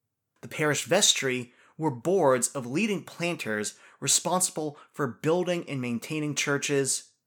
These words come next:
hiring parsons, and providing poor relief, all funded by taxes levied on the inhabitants. But the Chesapeake, in the South, was not the Bible Belt that it is today.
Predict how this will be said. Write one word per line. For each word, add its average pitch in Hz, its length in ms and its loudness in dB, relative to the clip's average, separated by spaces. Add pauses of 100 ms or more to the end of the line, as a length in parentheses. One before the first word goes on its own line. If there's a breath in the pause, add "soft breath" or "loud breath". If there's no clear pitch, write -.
(260)
hiring 170 400 2
parsons, 131 840 0 (320)
and 151 120 -6
providing 110 420 -2
poor 131 340 2
relief, 107 560 -6 (720)
all 160 200 -2
funded 104 540 -2 (160)
by 117 140 -6
taxes 110 760 -2 (200)
levied 120 380 -2
on 107 100 -4
the 107 100 -4
inhabitants. 107 800 -6 (920)
But 139 160 -4
the 139 60 -10
Chesapeake, - 840 -2 (120)
in 123 120 -6
the 110 80 0
South, 143 600 2 (100)
was 180 200 -4
not 214 180 0
the 202 80 -2
Bible 127 380 0
Belt 123 260 -2
that 123 120 -4
it 110 100 -4
is 107 200 -4
today. 113 520 -4